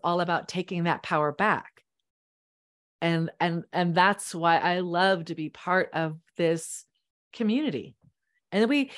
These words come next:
and we also believe, for the most part,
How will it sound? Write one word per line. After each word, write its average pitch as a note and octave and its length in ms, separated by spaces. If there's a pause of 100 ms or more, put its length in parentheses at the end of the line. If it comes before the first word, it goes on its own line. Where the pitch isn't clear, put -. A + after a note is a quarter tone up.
(140)
and B3 140
we C4+ 100
also D4+ 360
believe, F#3+ 440 (160)
for A#3 140
the G#3+ 100
most F3 340
part, E3 300